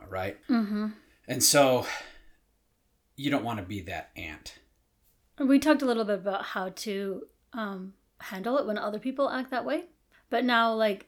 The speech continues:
Speaker 2: it's recognizing if you are, are that person.
Speaker 1: Right, 'cause sometimes we don't recognize that we are that person.
Speaker 2: Yeah.
Speaker 1: And so it takes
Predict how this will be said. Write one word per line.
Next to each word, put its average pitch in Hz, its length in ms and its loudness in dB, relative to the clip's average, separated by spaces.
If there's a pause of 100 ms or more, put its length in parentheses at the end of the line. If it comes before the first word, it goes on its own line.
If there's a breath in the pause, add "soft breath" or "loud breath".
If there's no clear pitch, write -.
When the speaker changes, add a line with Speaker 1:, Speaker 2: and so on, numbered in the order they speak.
(120)
Speaker 2:
it's 262 200 2
recognizing 220 640 0
if 208 160 -6
you 214 180 -2
are, 214 100 4
are 196 160 -4
that - 180 -6
person. - 400 -12 (540)
Speaker 1:
Right, 113 280 -4
'cause - 140 -2
sometimes 143 360 2
we 147 80 -2
don't 143 240 -2
recognize 131 600 0
that 107 180 -10 (200)
we 117 220 -6
are 104 160 0
that 95 160 -8
person. - 280 -8
Speaker 2:
Yeah. 214 400 -4 (160)
Speaker 1:
And 110 140 -6
so 117 180 -2
it 104 160 -8
takes - 520 -4